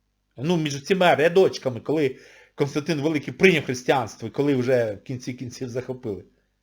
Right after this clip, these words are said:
Вісімсот років. Та ще це більше, ніж вісімсот. Ну, має, ні, тисячі там нема, вісімсот. Про що ви зрозуміли, що дуже часто, дуже часто, от коли якісь події...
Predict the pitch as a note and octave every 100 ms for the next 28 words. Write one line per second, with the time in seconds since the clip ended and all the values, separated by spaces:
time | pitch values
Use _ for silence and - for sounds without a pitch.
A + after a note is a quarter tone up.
0 | _ _ _ _ _ _ G#2+ C#3+ C3+ D#3+
1 | D3 C3+ - _ _ A2 - B2+ - A2
2 | F2+ G#3+ A#3+ - - - G2 F2 G2+ G2
3 | - _ _ _ _ _ _ _ _ _
4 | _ _ _ _ _ _ _ _ _ -
5 | E3+ F3+ C#3 D3+ A#2 G#2 D3 C#3 B2 -
6 | C3 C#3+ E3 A#2 C3 - - - _ _
7 | _ _ _ _ _ _ A2 A#2 D#3+ E3+
8 | F3+ E3+ F#3 A3+ C#4+ A3+ - B2 D3 A#3+
9 | A#3+ - D#3+ F2 - _ _ - F#3+ C#4+
10 | B3 A#3+ - F#3+ C3+ G2 - F#2+ - -
11 | F#3+ B3 E3 - F3 - A#2 G#2 F3 C#4+
12 | D4+ C4 C#3 -